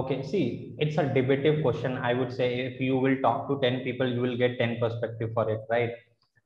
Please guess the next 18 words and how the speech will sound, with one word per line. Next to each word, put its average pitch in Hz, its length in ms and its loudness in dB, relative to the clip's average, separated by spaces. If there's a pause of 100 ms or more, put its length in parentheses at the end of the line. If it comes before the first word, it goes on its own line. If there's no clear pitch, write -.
(140)
So 208 260 0
see, - 600 -4 (540)
you 135 200 4
will 190 260 4
think 180 260 2
from 165 420 0
the 165 600 2
candidate 135 640 4
perspective 123 680 -2 (260)
and 123 320 0
companies 147 500 0
will 151 160 2
think 151 300 0
from 139 120 0
a 135 140 -2
business 120 420 -2
perspective, 110 640 -6 (100)
right? 120 260 4